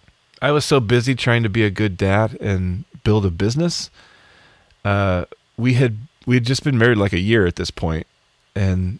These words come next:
so there was also a new marriage to deal with, you know, to maintain. Um, there was always something vying for my attention. Every, every, every time I, uh, could turn around, like, there was something else for me to do,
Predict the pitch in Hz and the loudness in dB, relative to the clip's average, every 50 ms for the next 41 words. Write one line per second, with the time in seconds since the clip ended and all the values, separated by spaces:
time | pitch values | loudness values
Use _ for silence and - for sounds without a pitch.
0 | _ _ _ _ - - 113 104 104 101 101 107 104 104 - 113 101 98 101 101 | _ _ _ _ -6 -4 -2 0 0 2 4 2 2 2 0 0 0 0 0 0
1 | 95 95 98 101 98 95 95 90 - - - - - 85 87 90 82 80 76 76 | 0 0 0 2 0 0 0 -2 -6 -10 -10 -8 -10 -8 -6 -4 -4 -4 -4 -6
2 | 82 87 - - - 87 85 87 - - 92 82 80 82 85 85 - 90 87 90 | -6 -8 -8 -8 -8 -6 -6 -6 -6 -6 -6 -6 -6 -6 -8 -6 -6 -6 -6 -6
3 | 92 113 - _ _ _ - - - - - - - _ _ _ _ _ _ _ | -8 -10 -14 _ _ _ -20 -20 -20 -20 -20 -20 -20 _ _ _ _ _ _ _
4 | - 101 90 87 85 82 92 98 95 101 95 - _ _ - 123 113 117 120 117 | -4 -2 0 -2 -2 -2 -4 -2 -2 -2 -4 -4 _ _ 0 0 2 2 0 0
5 | - - - 113 107 - - 104 98 95 90 90 95 131 208 _ _ _ _ _ | 0 0 0 0 -2 0 -2 0 0 0 -2 -4 -6 -8 -12 _ _ _ _ _
6 | _ _ _ _ _ _ _ _ _ _ - 117 95 90 101 107 104 113 117 113 | _ _ _ _ _ _ _ _ _ _ -14 -10 -6 -2 0 2 2 2 0 -2
7 | 110 - - 107 101 101 98 98 90 - 110 110 107 - 110 87 76 69 - - | -4 -4 -4 -2 -2 -2 -2 -4 -4 -2 -4 -2 -2 -2 -2 -2 -4 -4 -8 -6
8 | - 92 101 104 107 98 95 - - 101 98 110 107 104 95 92 95 - _ _ | -4 -2 0 0 0 -2 -2 -4 -4 -2 0 0 0 0 -2 -4 -8 -14 _ _
9 | _ _ _ _ _ _ - 104 98 110 101 - 113 104 98 95 92 90 90 87 | _ _ _ _ _ _ -6 -4 -4 -4 -4 -2 -2 0 0 0 0 0 0 -2
10 | 87 85 82 80 80 80 - - 160 - _ _ _ _ _ _ _ _ - 107 | -2 -4 -4 -4 -6 -8 -10 -14 -18 -20 _ _ _ _ _ _ _ _ -8 -6
11 | - - 123 110 92 92 98 113 104 101 101 95 - 101 90 90 - - 98 87 | 0 2 2 2 2 2 0 0 0 0 -2 -4 -4 -4 -6 -4 -4 -4 -6 -4
12 | - 92 90 92 90 87 - - - 101 90 87 82 78 73 - - 127 127 117 | -4 -4 -2 -2 -2 -2 -4 -6 -6 -4 -4 -4 -4 -6 -10 -6 -2 0 0 2
13 | 92 90 90 | 0 0 -4